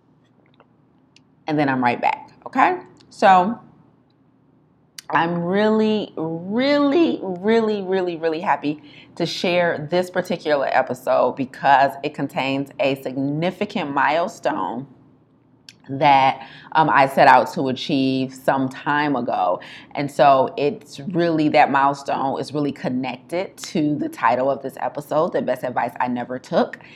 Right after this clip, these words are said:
So I am so super geeked to share it with you.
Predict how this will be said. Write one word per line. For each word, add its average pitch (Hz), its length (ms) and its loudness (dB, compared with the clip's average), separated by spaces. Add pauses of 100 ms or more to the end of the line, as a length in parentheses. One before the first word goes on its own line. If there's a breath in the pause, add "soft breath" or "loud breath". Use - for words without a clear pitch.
(280 loud breath)
So 165 540 8
I 151 480 2
am 139 320 0
so 247 960 6
super 151 1120 0
geeked - 540 -8 (200)
to 135 320 -6
share 131 400 -2
it 120 220 -2
with 107 400 -6
you. - 280 -16